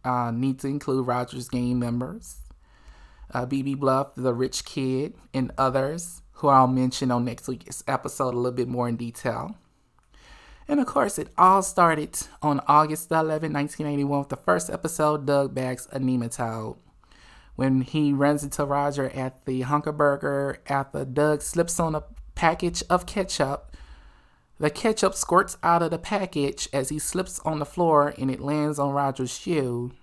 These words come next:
And from there, he gets kinda like revenge on Doug, fooling him on, uh,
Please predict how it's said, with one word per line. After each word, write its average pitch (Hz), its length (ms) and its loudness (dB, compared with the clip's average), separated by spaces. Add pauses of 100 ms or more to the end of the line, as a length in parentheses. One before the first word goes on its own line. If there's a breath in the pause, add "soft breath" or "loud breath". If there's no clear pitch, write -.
(180)
And 139 200 0
from 135 220 0
there, 147 160 2
he 135 160 -6
gets 131 240 -2
kinda 135 240 0
like 123 180 2
revenge 127 600 0
on 120 220 -2
Doug, 117 320 -2 (580 loud breath)
fooling 196 340 4
him 156 560 0 (360 loud breath)
on, 139 580 4
uh, 131 320 0